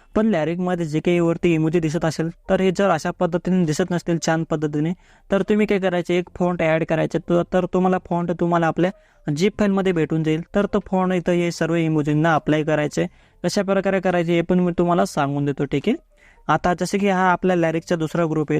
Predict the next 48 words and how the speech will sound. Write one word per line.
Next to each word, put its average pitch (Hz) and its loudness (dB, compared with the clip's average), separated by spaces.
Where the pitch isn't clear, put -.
तर 175 2
याच्यावरती 156 -2
क्लिक 156 0
करून 175 2
एडिट 175 0
ग्रुपमध्ये 180 0
यायचे 165 0
आणि 175 2
इथं 190 -2
तुम्हाला 190 2
सर्व 180 -2
लॅरिकचे 156 0
लेयर 147 2
दिसतील. 143 -4
आता 160 0
यांपैकी 185 0
जी 170 -2
काही 185 0
खालची 147 0
आपली 156 2
जसं 147 -2
की 165 2
इमोजीची 156 0
लेयर 151 2
आहे, 147 0
तर 165 0
याच्यावरती 151 -2
क्लिक 156 0
करायचे. 147 -2
नंतर 180 0
एडिट 180 2
टेक्स्टमध्ये 175 0
यायचे 160 -2
आणि 156 2
वरती 156 2
इथं 170 0
तुम्हाला 175 2
फॉन्ट 165 0
दिसतील, 165 0
याच्यावरती 156 0
क्लिक 151 -2
करून 165 -2
view 165 2
all 175 0
fonts-वरती 170 0
क्लिक 151 -4
करायचे, 147 0
तीन 156 0